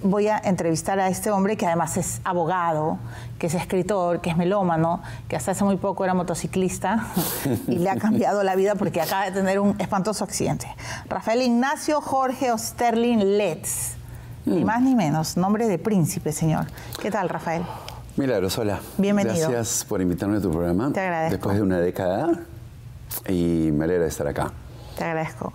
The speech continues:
Speaker 2: Rafael
Speaker 1: ¿Cómo?
Speaker 2: Ignacio Jorge. O sea,
Speaker 1: Ra-,
Speaker 2: si yo tuviese
Speaker 1: Rafael
Speaker 2: que
Speaker 1: Ignacio Jorge,
Speaker 2: reescribir
Speaker 1: sí.
Speaker 2: mi nombre.
Speaker 1: Sí.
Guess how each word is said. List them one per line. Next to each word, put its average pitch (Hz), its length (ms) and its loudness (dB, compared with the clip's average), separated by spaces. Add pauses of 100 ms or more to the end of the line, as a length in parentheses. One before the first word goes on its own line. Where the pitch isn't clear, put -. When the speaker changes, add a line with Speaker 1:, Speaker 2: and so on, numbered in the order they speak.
Speaker 2:
Rafael 117 320 0
Speaker 1:
¿Cómo? - 100 0
Speaker 2:
Ignacio 120 320 0
Jorge. - 680 -6 (160)
O - 40 -8
sea, 113 140 -2
Speaker 1:
Ra-, 202 220 0
Speaker 2:
si - 140 -6
yo 196 60 0 (140)
tuviese 208 480 2
Speaker 1:
Rafael 220 120 -2
Speaker 2:
que - 80 0
Speaker 1:
Ignacio 214 500 2
Jorge, - 320 0
Speaker 2:
reescribir 156 340 2
Speaker 1:
sí. 156 60 0
Speaker 2:
mi 87 160 2
nombre. 131 640 2
Speaker 1:
Sí. - 240 -2